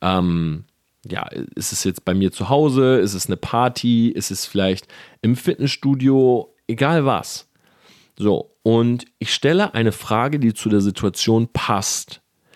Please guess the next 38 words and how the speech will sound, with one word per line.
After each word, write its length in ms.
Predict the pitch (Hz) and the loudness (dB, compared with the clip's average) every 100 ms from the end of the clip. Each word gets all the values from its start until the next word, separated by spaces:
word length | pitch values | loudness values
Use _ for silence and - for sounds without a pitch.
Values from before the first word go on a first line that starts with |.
| - - - | -20 -12 -2
Und 100 | 104 | 2
jetzt 180 | 123 | 2
kommt's, 360 | - 117 92 - - | 0 -2 -2 -10 -4
die 140 | 101 | 0
man 280 | 107 101 104 | 2 4 4
nicht 300 | 139 - - | 2 0 -4
mit 140 | 117 | -6
einer 180 | 101 87 | -2 -4
Floskel 680 | - - 113 110 - - 104 | -4 0 2 2 -2 0 0
beantworten 640 | 98 71 92 - 76 - - | 0 0 0 2 -2 -2 -16
kann. 180 | - - _ _ _ _ - - | -18 -20 _ _ _ _ -20 -10
Zum 140 | - | 0
Beispiel, 400 | 101 90 - - - | 2 2 -2 -12 -12
du 100 | - | -8
triffst 280 | 98 139 - | -2 -2 0
jemanden 220 | 135 120 | 2 4
im 80 | 104 | 2
Fitnessstudio. 640 | - 107 90 - - - - _ _ - - - - | 0 -2 -4 -8 -12 -14 -18 _ _ -20 -20 -20 -2
Wenn 120 | 110 | 2
du 80 | 131 | 2
zu 140 | - | 0
dem 200 | 120 123 | 2 4
jetzt 160 | 117 92 | 4 2
sagst, 540 | 110 110 92 - - _ _ _ _ _ _ _ _ _ _ _ _ _ _ | 0 0 -4 -10 -14 _ _ _ _ _ _ _ _ _ _ _ _ _ _
„Oh, 140 | 156 175 | 0 2
wie 60 | |
läuft 240 | 127 139 - | 4 2 2
dein 120 | 113 | 0
Training 340 | - 143 123 | 2 2 2
so?“ 280 | 98 87 - _ _ _ _ _ _ _ _ - | 2 -2 -4 _ _ _ _ _ _ _ _ -6
Was 240 | 92 101 - | -2 -2 -2
wird 120 | 101 | -2
die 100 | - | 0
Antwort 340 | 101 98 90 | -2 0 -2
sein? 340 | - 78 - 120 _ _ _ _ _ _ _ | -2 -12 -12 -16 _ _ _ _ _ _ _
Zu 200 | - 110 | -6 0
neunundneunzig 760 | 104 101 107 113 104 101 - - | 2 4 4 2 2 0 -4 -10
Prozent. 500 | - - 87 78 | -10 -6 -6 -8